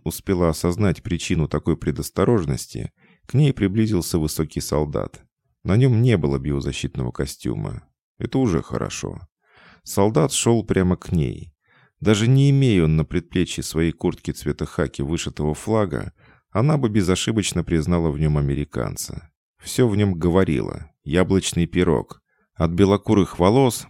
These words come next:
подстриженных и уложенных по армейскому уставу,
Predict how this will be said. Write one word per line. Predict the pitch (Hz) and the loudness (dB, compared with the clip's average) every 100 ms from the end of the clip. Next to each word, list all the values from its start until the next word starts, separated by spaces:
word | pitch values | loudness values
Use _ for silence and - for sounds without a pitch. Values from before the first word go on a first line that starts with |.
| - | -2
подстриженных | 98 - - 104 90 87 80 - | -2 -2 0 2 4 4 2 0
и | - | 0
уложенных | 85 92 87 82 80 - | 2 4 4 4 2 2
по | 78 | 2
армейскому | 82 82 - - 80 80 | 4 2 0 0 2 2
уставу, | - - 78 71 65 | 0 0 2 2 -2